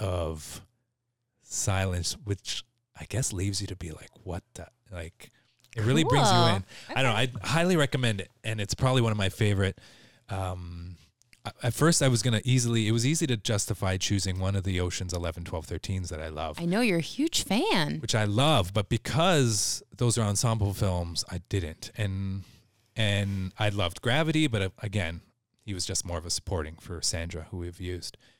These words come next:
Speaker 1: But this film, yeah, he plays an assassin. And I c-, how old is he at this time?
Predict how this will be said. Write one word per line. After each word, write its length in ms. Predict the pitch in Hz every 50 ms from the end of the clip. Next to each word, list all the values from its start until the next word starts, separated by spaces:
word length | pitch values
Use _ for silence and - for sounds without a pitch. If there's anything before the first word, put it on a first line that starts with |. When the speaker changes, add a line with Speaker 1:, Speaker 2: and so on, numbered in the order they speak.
| _ _ -
Speaker 1:
But 120 | - 95 -
this 200 | - 117 113 -
film, 560 | - - 113 101 92 92 90 85 87 87 85 - _ _ _ _ _ _ _ _ _ _ _ _ _ _ _
yeah, 160 | - 107 80 - - _ _ _ _ -
he 160 | 82 104 139
plays 300 | - - 156 156 147 135
an 80 | 143 127
assassin. 400 | 107 - 107 98 95 - 104 104
And 140 | 104 104 -
I 60 | 120
c-, 180 | 123 - - - - - -
how 140 | - 170 170
old 120 | 165 139
is 60 | 113 98
he 80 | 98
at 80 | 92 -
this 140 | - 87 -
time? 220 | - 95 85 87